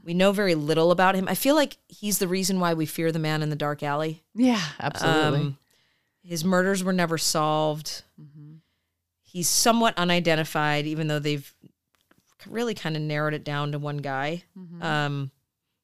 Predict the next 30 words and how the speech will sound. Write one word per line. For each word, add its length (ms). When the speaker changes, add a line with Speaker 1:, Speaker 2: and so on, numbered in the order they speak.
Speaker 1:
so 160
we're 120
looking 260
at, 200
you 80
know, 160
London, 520
eighteen 420
eighty-eight. 600
There, 580
there 100
was 140
no, 260
I 60
mean, 220
again, 340
this 180
is 80
someone 340
who 120
could 160
never 240
get 180
away 260
with 220
what 140
he 140
got 220
away 280
with. 500